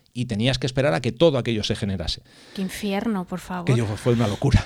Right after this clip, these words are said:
Speaker 1: <laughs> Y dije, "No, se acabó. Hasta que no mejoren esto, hasta aquí hemos llegado". Y bueno, pues ya, eh, digamos que me, me, me centré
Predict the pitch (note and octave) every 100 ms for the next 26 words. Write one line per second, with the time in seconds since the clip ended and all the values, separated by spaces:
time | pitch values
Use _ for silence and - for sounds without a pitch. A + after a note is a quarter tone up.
0 | - - C3+ B2+ A#2+ A2 G#2 G2 - -
1 | F2+ F#2+ G2+ - A2+ A#2 G#2+ A#2 E3 B2+
2 | B2 A#2+ D#3 - D#3+ C3+ - A2+ A2 A2
3 | G2+ G#2+ F2+ D#2 D2+ - C#3+ C#3 C3+ G2
4 | - F#2 F#2+ G2 - G#2+ - F2+ F2 F2+
5 | G2 - E2+ E2 D#2 G2 F2+ G2 G2+ -
6 | G2 F#2 A2